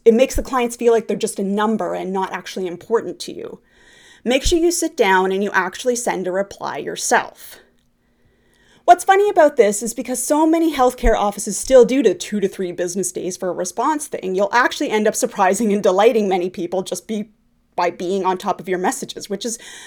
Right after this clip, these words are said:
totally crazy. But it's actually totally awesome too. Because, you know, in the end, communicating well with your clients is really a key way to set them at ease.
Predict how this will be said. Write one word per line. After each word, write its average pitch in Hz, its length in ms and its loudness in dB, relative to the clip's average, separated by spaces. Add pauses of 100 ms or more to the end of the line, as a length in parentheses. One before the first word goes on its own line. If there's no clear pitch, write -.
(180)
totally 415 480 2
crazy. 294 640 -4 (460)
But 277 120 6
it's 294 140 2
actually 240 580 0 (120)
totally 233 340 4
awesome 196 440 -2
too. - 320 0 (1040)
Because, 311 200 2
you 320 100 4
know, 320 120 2
in 320 120 2
the 311 140 0
end, 262 280 2
communicating 302 680 2
well 226 200 6
with 240 140 6
your 247 80 0
clients 190 420 -2
is 190 140 -2
really 233 320 0
a 185 40 -2
key 285 440 0
way 202 240 0
to 170 80 -2
set - 320 -4
them 185 140 -4
at 185 180 -4
ease. - 560 -10